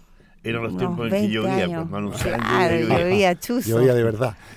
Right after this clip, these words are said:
Speaker 2: Claro.
Speaker 3: Oye, y, y, y, y bueno, y hablando de Carlos, ¿qué, qué po-, qué poeta le-, chil-, de la litera-, dentro de la literatura chilena le gustaban a Carlos Mellado?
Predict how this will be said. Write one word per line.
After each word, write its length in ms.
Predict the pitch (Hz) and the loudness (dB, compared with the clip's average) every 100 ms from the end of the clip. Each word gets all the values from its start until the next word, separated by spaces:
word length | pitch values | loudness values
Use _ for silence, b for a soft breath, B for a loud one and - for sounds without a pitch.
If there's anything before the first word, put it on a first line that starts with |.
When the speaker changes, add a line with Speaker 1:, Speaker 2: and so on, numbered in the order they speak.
| - | -10
Speaker 2:
Claro. 360 | 165 170 156 117 | -6 -4 0 0
Speaker 3:
Oye, 240 | 123 127 | 0 -2
y, 180 | 110 107 107 | -4 -8 -6
y, 80 | 110 107 113 | -10 -8 -12
y, 100 | - | -12
y 60 | 104 | -8
bueno, 300 | 110 101 104 | -4 -4 -4
y 80 | 104 | -4
hablando 280 | 120 143 120 | -2 -2 -2
de 60 | |
Carlos, 300 | - 104 98 - | -2 -4 -6 -6
¿qué, 160 | 165 | -8
qué 220 | 151 190 190 | -6 -4 -2
po-, 220 | 180 160 | -2 -4
qué 140 | - 185 | -4 -2
poeta 600 | 170 160 156 139 110 101 _ b b b b - | -2 -2 -4 -6 -8 -12 _ b b b b -8
le-, 180 | 101 98 - | -8 -8 -8
chil-, 300 | 104 98 98 | -8 -8 -8
de 140 | 95 | -8
la 160 | 92 92 | -6 -6
litera-, 240 | 92 90 104 | -6 -8 -8
dentro 280 | 117 120 110 | -8 -4 -4
de 40 | |
la 60 | 98 | -2
literatura 380 | 92 95 110 107 | -4 -6 -6 -6
chilena 340 | 101 104 113 - | -8 -10 -10 -12
le 140 | 101 95 | -12 -12
gustaban 500 | 90 - 104 92 85 | -12 -6 -4 -4 -6
a 60 | |
Carlos 280 | 85 90 80 | -10 -12 -12
Mellado? 340 | 76 - 67 | -14 -16 -18